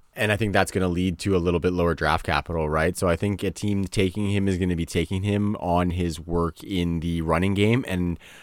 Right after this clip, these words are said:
I don't think he has the upside that Derrick Henry has to be one of those outliers who's gonna give you, like, top twelve running back production off of mainly rushing work, right? So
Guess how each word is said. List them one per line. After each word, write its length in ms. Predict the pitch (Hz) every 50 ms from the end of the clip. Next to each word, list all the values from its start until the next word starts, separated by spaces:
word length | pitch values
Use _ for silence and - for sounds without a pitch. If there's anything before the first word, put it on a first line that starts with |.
| - -
I 80 | 92 92
don't 260 | 85 104 104 110 110
think 300 | 107 117 113 107 101 -
he 560 | - - 107 101 95 95 92 92 90 90 92
has 400 | 92 95 95 90 90 92 90 82
the 120 | - 98 76
upside 460 | 85 92 - - 101 92 90 85 78
that 180 | 87 78 69 -
Derrick 300 | - 92 85 85 80 -
Henry 320 | - 87 85 85 82 80 76
has 360 | 80 80 80 85 98 107 101 -
to 100 | 98 80
be 120 | 87 87
one 140 | 85 82 82
of 80 | 82
those 140 | 82 78 71
outliers 640 | 71 78 80 85 76 82 80 80 78 78 78 78 -
who's 160 | 87 80 73
gonna 220 | - 87 80 80 76
give 220 | - 82 78 71
you, 220 | 71 76 78 78 76
like, 300 | 80 76 76 73 - - - - - - - - -
top 260 | - 87 78 73 -
twelve 480 | - - 95 85 80 80 80 80 71
running 220 | 80 78 78 78 80
back 240 | 78 78 76 - -
production 540 | - 95 80 76 92 - - 113 107 107
off 240 | 87 80 85 82 -
of 140 | 90 73 -
mainly 340 | 82 82 78 76 76 76 71
rushing 360 | 67 69 67 69 - 78 69
work, 240 | 67 65 67 67 -
right? 200 | 73 71 69 71 -
So 220 | - 82 78 76